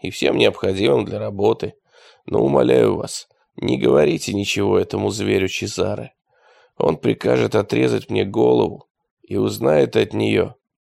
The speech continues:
то, что ему знать не положено». «Мы ничего не скажем ему, маэстро», заверил учёного Радищев и сел рядом с Ничевоком, предварительно сняв со спины проклятый мешок.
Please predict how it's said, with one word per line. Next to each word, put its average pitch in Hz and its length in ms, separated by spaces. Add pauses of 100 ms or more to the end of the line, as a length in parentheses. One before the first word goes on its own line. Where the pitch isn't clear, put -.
(200)
то, - 140
что - 220
ему 98 220
знать 101 320
не 92 80
положено». 98 640 (360)
«Мы 117 180
ничего 160 320
не 226 140
скажем 202 340
ему, 151 220
маэстро», 151 500 (400)
заверил 104 480
учёного 95 460
Радищев 202 640
и - 80
сел 175 260
рядом 139 260
с - 80
Ничевоком, 107 560 (360)
предварительно 131 560
сняв 113 320
со - 80
спины 135 280
проклятый 107 460
мешок. - 400